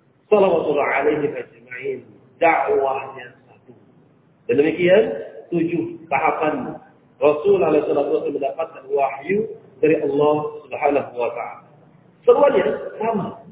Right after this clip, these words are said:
Satu, la ilaha illallah. Tidak ada ilah yang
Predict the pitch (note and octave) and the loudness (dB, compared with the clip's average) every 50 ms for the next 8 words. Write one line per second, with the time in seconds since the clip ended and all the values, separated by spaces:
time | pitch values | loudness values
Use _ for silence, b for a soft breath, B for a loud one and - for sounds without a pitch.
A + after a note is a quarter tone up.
0 | - - - A3+ A3+ - - - E3+ - - - - - D3 E3 A#3 B3 A#3 - | -4 2 4 4 4 2 0 -6 -8 -10 -12 -16 -16 -6 0 2 2 2 2 0
1 | G3 F3+ E3+ E3+ E3 E3+ E3 E3+ D3+ D3 C#3 - - - C#3+ D3+ D3+ D3 - - | -2 -2 -2 -2 -2 -4 -4 -4 -4 -4 -4 -6 -6 -4 -2 -2 0 -2 -4 -6
2 | - - - - - - _ _ _ b b b b b b - B3 - G3+ F3 | -10 -18 -20 -20 -20 -20 _ _ _ b b b b b b -2 0 2 2 2
3 | - - D3+ D3+ D3 D3+ D3+ D3+ D3 - - - - _ _ _ _ - D3+ D#3+ | 0 -2 -4 -4 -4 -4 -4 -4 -6 -10 -14 -18 -20 _ _ _ _ 0 0 0